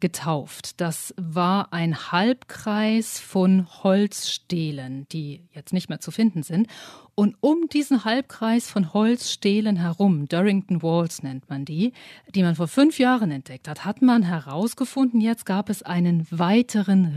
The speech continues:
Ring, einen Kreis aus Schächten, so muss man es wohl sagen, sehr tiefen Schächten, mehr als fünf Meter tief und zehn Meter breit. Und davon hat man jetzt zwanzig entdeckt.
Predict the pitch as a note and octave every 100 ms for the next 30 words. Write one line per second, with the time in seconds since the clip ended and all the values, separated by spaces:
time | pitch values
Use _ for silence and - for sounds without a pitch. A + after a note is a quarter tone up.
0 | F#3+ F#3 F#3+ D3+ D#3+ - D#3+ E3+ E3+ E3
1 | D#3+ _ _ - - F#3 F3+ A#3+ - -
2 | E3+ E3+ - - A3 A3+ - - D3 C#3+
3 | D#3+ D3+ D3+ - C#3+ - D#3 D#3 D#3 D#3+
4 | D#3+ E3 F3+ G#3+ A3+ A#3 - - A#3 C4
5 | - G#3 G3 - - G3+ A3+ - - D#3+
6 | G#3 - - - - F3+ E3+ E3 - -
7 | A3+ B3 - G3+ G3+ E3 - - G#3 B3+
8 | - - _ G3+ F3+ - - - G#3 A3+
9 | A3+ - F#3 F#3 F3 E3 - E3 C#3 C3
10 | D#3 F3 F#3 F#3+ F3 - E3+ D3+ D3 -
11 | - - F#3 A3 - F#3 D#3+ - D3 -
12 | G#3 - - -